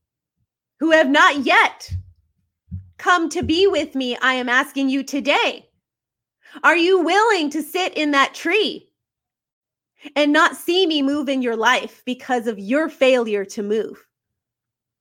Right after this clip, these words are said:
Are you willing to stay laying for thirty-eight years on that mat, telling everyone every reason why you are a victim?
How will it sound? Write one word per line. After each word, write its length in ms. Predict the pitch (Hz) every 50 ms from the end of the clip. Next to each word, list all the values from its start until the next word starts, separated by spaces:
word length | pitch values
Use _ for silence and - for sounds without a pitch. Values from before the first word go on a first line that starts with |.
| _ _ _ _ _ _ _ _ _ _ _ _ _ _ _ _ _ _ - - -
Are 120 | - 285
you 200 | 311 311 330 330
willing 500 | 285 285 349 381 415 453 440 403 370 330 -
to 120 | 285 330
stay 340 | 320 - - - 349 359 339
laying 560 | 311 320 294 311 370 403 392 330 254 214 220
for 140 | - 302 294
thirty-eight 560 | 294 294 330 330 330 320 320 320 294 285 247
years 720 | 262 247 311 370 415 330 254 202 185 220 - - - - _ _ _ _ _ _ _ _ _ _ _ -
on 180 | 311 311 294 285
that 220 | 302 285 247 226
mat, 340 | 254 269 320 403 311 - - - - _ _ _ _ _ _ _ _ _ _ _ _ _ _ _ _ _ _ _ _ _ _ _ _ _ _ _ _ _
telling 400 | - - 370 349 392 381 381 339
everyone 680 | 311 330 359 262 349 370 359 359 311 294 269 247 233 247 - -
every 360 | 294 - 269 262 320 320 311
reason 440 | 269 285 294 302 294 247 294 285 269
why 520 | 240 262 277 311 294 240 202 180 180 208 - _
you 220 | 214 247 277 277
are 160 | 269 262 262
a 60 | 262
victim? 560 | 254 208 254 254 - - - 214 175 156 202